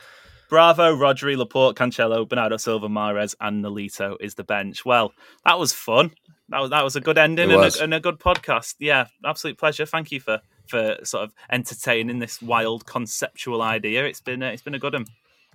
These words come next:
Speaker 2: It was very good. My, uh, my wine-fueled team building last night was, was a lot of fun. So
Speaker 1: Yeah,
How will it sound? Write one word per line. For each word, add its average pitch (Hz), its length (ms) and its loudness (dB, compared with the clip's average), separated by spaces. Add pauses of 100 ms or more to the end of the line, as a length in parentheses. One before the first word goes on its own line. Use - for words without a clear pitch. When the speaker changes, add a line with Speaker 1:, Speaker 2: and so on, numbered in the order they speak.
(120)
Speaker 2:
It 117 120 6
was 107 180 4
very 120 180 8
good. 107 180 4
My, 87 320 2
uh, 85 320 4 (200)
my 90 160 2
wine-fueled 92 1120 2 (100)
team 85 300 2
building 85 340 2
last 82 300 0
night 82 240 2
was, 80 320 -2
was 82 180 -2
a 87 60 4
lot 82 180 6
of - 100 0
fun. 82 380 -2
So 78 340 -4 (520)
Speaker 1:
Yeah, 120 400 2